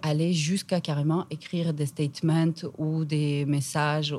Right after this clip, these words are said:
ou des, euh, publications sur les réseaux sociaux pour les différentes cibles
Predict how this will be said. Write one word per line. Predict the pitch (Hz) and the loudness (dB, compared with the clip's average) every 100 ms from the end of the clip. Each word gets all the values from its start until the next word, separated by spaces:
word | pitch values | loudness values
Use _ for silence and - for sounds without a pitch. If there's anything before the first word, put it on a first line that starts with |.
| - | -4
ou | 151 160 | -2 -2
des, | 147 143 143 | 0 0 0
euh, | 127 131 135 135 147 | 0 -2 -4 -6 -8
publications | - 139 139 135 - 151 147 139 | -8 -8 -6 -6 -4 -2 -2 -2
sur | - 135 | -8 -10
les | 131 | -6
réseaux | 135 135 | -6 -6
sociaux | 127 139 - 185 - - - - - | -10 -8 -4 -4 -6 -18 -20 -20 -2
pour | 180 160 | 2 4
les | 143 | 4
différentes | 143 156 143 139 | 0 0 0 0
cibles | - 170 175 143 | -2 -2 0 -2